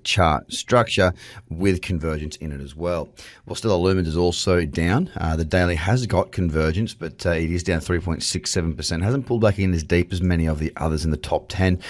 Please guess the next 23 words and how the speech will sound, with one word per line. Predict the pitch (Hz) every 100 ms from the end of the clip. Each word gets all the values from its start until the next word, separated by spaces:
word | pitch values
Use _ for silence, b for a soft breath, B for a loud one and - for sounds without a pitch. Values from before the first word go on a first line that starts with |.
| B B
Neo, | - 120 117 92
again, | 82 76 101 92
also | - 90 95 - 90
down | 73 87 82 82 -
today. | - 78 71 85 87 85 82 B -
Uh, | 82
one, | 80 85 92 98 98
sorry, | 95 85
three | - 113
point | - 95 73
five | - 107 123 131 -
percent | 90 - 90 87 B B
and | - 73
back | 80 85
in | 85
that | 80 -
cradle | - 78 80 85
zone. | 82 76 73
iota, | 85 90 95 104 87 73 B B B B
the | 151 156 151
least, | - 139 135 156 190 - - - - _
uh, | 92 95 92 92 -
of, | 92 82